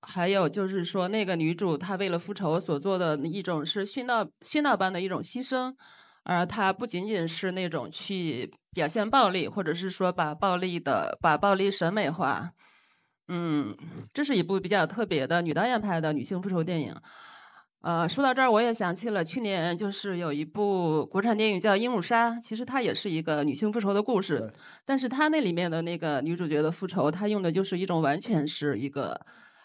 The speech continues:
Speaker 1: 女性化的一种，非常非常女性化的一种方式。呃，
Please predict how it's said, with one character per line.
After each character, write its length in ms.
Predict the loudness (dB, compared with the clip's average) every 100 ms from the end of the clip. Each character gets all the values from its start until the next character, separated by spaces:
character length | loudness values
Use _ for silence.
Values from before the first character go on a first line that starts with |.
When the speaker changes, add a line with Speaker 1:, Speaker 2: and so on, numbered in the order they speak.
| _
Speaker 1:
女 140 | 0
性 200 | 2 2
化 180 | 2 0
的 120 | 0
一 80 | -2
种， 180 | -2 -4
非 180 | 0 4
常 160 | 4
非 120 | 2 0
常 180 | 0
女 80 | 0
性 160 | -2 -2
化 140 | 0
的 80 | -2
一 60 | -4
种 160 | -6
方 240 | -4 -4 -4
式。 340 | -4 -6 -8 -12 -20 -20 -20 -20 -20 _
呃， 420 | -4 0 0 -2